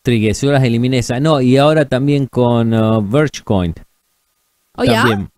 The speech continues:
Speaker 1: Ah, yes, también la van a hacer de lista. Eso ahora pasa el primero de noviembre.
Speaker 2: Ujú.
Speaker 1: En, no, pero para que tenés más. En, eh, te-, ¿no tenés, eh, Bitcoin Gold también? Que la van a sacar de Bitrex.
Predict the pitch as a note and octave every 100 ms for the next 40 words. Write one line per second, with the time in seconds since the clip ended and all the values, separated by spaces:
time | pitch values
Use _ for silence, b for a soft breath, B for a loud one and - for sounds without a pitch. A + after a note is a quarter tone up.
0 | _ - - - A2+ A2 A2 G#2+ A2 A2
1 | G#2+ G#2 G2+ A2+ C#3+ A2 - A2+ B2+ A#2+
2 | A#2 - A#2 A2+ G#2+ - F#3 - G3 F#3+
3 | D#3+ D#3+ - D3 C3 B2+ B2+ D3 C#3+ B2+
4 | A#2+ A2+ A2 A2 A#2 G#2+ F#2+ F#2+ F2 _
5 | _ _ _ _ _ - B3 A3+ G3 D3+
6 | D3 C#3+ C#3+ C3+ C3+ E3 D3+ D3+ C3+ F3+
7 | F#3+ D3+ D#3 D3+ C#3+ F3 G2+ - - -
8 | A#2 A2+ A2+ A2+ G#2+ G2+ F#2+ F2 - A2+
9 | F#2+ D#3 D#3 E3+ F3 - D3+ C3 A#2+ E3
10 | E3+ D#3 C#3+ E3 G#3 G3+ - F#3 A#3 B3+
11 | - C#3 C3+ C3+ C#3+ C3+ C#3+ F3 G3 A#3
12 | A3+ -